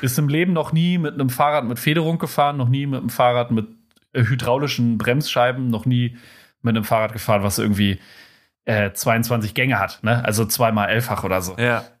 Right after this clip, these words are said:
Speaker 1: Ähm, und deswegen ist sie damit halt nicht so viel, also ich glaub, erst einmal davor gefahren und war so, „Ja, mir ist das irgendwie alles ein bisschen spooky.“ Und deswegen hab ich gestern mit ihr so ein, ich sag jetzt mal, Fahrsicherheitstraining gemacht, ne? Dass sie einfach ein Gefühl für dieses Fahrrad kriegt.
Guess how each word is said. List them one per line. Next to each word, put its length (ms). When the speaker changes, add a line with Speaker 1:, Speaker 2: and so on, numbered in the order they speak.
Speaker 1:
Ähm, 300
und 240
deswegen 340
ist 160
sie 120
damit 340
halt 140
nicht 160
so 80
viel, 920
also 220
ich 80
glaub, 340
erst 300
einmal 580
davor 580
gefahren 500
und 380
war 180
so, 100
„Ja, 220
mir 160
ist 120
das 140
irgendwie 200
alles 240
ein 60
bisschen 480
spooky.“ 480
Und 60
deswegen 320
hab 100
ich 160
gestern 400
mit 140
ihr 160
so 180
ein, 340
ich 120
sag 160
jetzt 140
mal, 100
Fahrsicherheitstraining 1300
gemacht, 480
ne? 140
Dass 140
sie 100
einfach 260
ein 60
Gefühl 340
für 120
dieses 180
Fahrrad 320
kriegt. 280